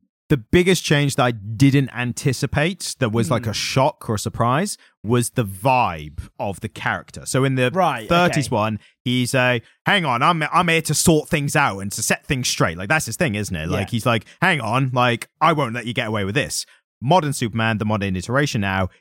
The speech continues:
Speaker 1: is very much a, "Hey, I'm here to help, like, anyone who needs it. Like, I can officiate your wedding if you need it, or, "I'll
Speaker 2: <laughs>
Speaker 1: save the day and save people's lives," but I'm always smiling and I'm always, like,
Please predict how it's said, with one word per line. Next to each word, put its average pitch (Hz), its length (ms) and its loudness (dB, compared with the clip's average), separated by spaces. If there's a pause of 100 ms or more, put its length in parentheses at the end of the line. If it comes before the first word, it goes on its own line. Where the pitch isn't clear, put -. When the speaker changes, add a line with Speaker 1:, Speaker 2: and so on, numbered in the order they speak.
(120)
Speaker 1:
is 107 140 -2
very 113 240 2
much 113 280 -2
a, 113 200 -2 (240)
"Hey, 165 360 2
I'm 117 180 -2
here 151 160 2
to 143 140 0
help, 143 320 0 (180)
like, 113 260 0
anyone 131 280 0
who 131 80 2
needs 131 320 0
it. 135 200 2
Like, 101 500 -4
I 120 100 0
can 120 120 -6
officiate 131 460 0
your 107 160 -4
wedding 131 460 -2 (220)
if 107 140 -4
you 123 60 0
need 131 160 2
it, 220 260 0
or, 180 140 6
"I'll - 180 6
Speaker 2:
<laughs> - 140 2
Speaker 1:
save 170 180 2
the 160 60 0
day 143 220 2
and 135 80 0
save 127 200 0
people's 120 260 -2
lives," 135 240 2 (260)
but 107 100 0
I'm 104 100 -2
always 101 260 -4
smiling 147 600 0
and 110 100 -4
I'm 95 100 -4
always, 104 380 -4
like, 95 360 -4